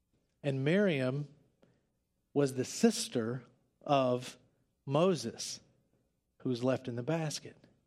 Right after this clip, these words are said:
So now God orchestrated it so Jochebed left the baby. It went to Pharaoh's house himself,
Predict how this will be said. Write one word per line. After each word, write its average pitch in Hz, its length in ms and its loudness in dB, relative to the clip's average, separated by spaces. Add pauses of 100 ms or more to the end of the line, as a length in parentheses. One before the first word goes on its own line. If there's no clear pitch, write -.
(580)
So 202 140 6
now 220 200 6
God 226 260 6
orchestrated 214 640 6
it 175 120 2
so 202 360 6 (260)
Jochebed 202 540 6
left 208 320 4
the 254 80 8
baby. 185 520 4 (400)
It 190 140 6
went 226 220 4
to 190 80 6
Pharaoh's 240 500 6
house 208 380 4
himself, 185 720 4